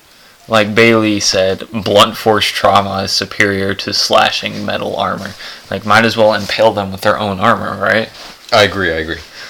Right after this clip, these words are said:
Speaker 1: Um, but, like, if we're talking modern times, A, you're not gonna go very far with a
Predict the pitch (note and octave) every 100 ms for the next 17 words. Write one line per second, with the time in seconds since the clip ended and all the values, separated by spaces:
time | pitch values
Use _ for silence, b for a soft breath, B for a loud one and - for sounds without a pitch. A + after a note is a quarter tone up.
0 | B - A2+ G#2 F#2+ F#2 F#2+ - B2 A2+
1 | - G#2+ G#2 A#2+ D3 - A#2 - F#2+ F#2+
2 | G2 G#2 A2 A2+ A2 A2+ A2+ A2+ A#2 A#2+
3 | - - - B B _ _ - C3 A#2+
4 | G2+ A#2 A2 F#2+ F#2+ A2 G2 G2 G2 -
5 | G2+ F#2+ F#2 G2+ G2